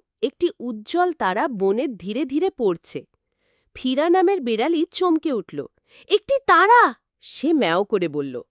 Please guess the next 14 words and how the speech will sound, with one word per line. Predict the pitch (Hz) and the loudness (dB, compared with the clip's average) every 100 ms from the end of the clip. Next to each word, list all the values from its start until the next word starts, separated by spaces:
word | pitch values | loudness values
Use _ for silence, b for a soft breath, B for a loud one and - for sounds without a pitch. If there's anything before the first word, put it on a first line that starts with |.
| _ _ - | _ _ 0
তারাটি | 185 180 254 - 220 - _ - | 2 2 -2 -6 -10 -12 _ -14
একটি | 339 415 | -4 -2
ছোট | - - 339 466 | -2 -6 -4 0
লণ্ঠনের | 392 214 190 214 - 330 349 | 2 2 -2 -4 -2 -2 0
আকারে | 202 - 254 403 | -2 -4 -4 -2
রূপান্তরিত | 285 247 240 214 180 156 160 | -2 0 -2 -2 -4 -4 -6
হল, | 156 135 - _ _ _ _ _ 175 | -6 -8 -10 _ _ _ _ _ -2
যা | 202 | -2
জাদুময় | 185 190 165 220 302 311 | 0 -2 -2 0 0 2
আলো | 285 165 180 | 2 0 0
দিয়ে | 220 254 339 - | -2 -4 -6 -4
উজ্জ্বল | 294 262 220 277 247 | -4 -4 -2 -2 0
হয়ে | 208 180 | -2 -2
উঠল। | 151 - 131 | -4 -8 -14